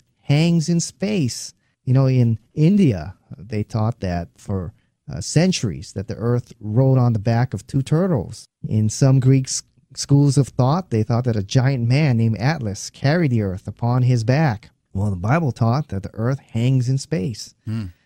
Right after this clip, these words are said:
Speaker 1: Here's another one that's receiving a lot of press today. It's called the anthropic principle, that the universe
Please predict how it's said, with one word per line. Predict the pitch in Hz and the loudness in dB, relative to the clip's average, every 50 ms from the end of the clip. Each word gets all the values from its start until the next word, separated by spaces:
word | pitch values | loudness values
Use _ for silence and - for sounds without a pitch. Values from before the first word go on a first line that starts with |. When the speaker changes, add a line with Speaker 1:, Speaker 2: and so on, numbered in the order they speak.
| _ _ - 160 | _ _ 2 2
Speaker 1:
Here's | 180 208 190 185 | 4 4 4 2
another | 175 175 202 214 208 | 2 2 2 2 2
one | 156 127 | 4 4
that's | 117 113 113 - - | 4 2 0 0 -2
receiving | 135 123 123 - - - 147 139 143 135 127 - | -2 -2 -2 -2 0 0 0 2 2 0 -2 -4
a | 113 117 | -4 -4
lot | 117 117 120 127 135 156 185 196 175 110 90 - - | -2 -2 -2 0 0 0 0 0 0 -2 -4 -6 -6
of | 107 113 - _ _ | -6 -8 -8 _ _
press | - 135 131 135 - - | 2 2 2 2 0 0
today. | - 139 139 127 110 98 | 0 2 2 2 2 0
It's | 95 95 - - | 0 -4 -6 -6
called | - 107 107 110 110 | -2 -2 0 0 0
the | 113 - - | -2 -4 -4
anthropic | - 120 127 127 123 - _ - 135 127 131 135 151 160 - 160 156 - - 139 - - | 0 2 2 2 2 0 _ -2 2 2 2 2 2 0 0 -2 -2 -2 -4 -12 -16 -6
principle, | _ - 170 185 185 - - 135 - - 117 95 90 90 | _ 2 2 2 2 0 -2 -2 -2 0 -2 0 0 0
that | 95 104 101 - | 0 0 0 0
the | 110 | 0
universe | 107 113 143 190 247 233 165 131 127 101 90 87 - - - - - - | 2 4 4 4 4 4 2 2 2 2 0 -2 -6 -8 -10 -12 -14 -12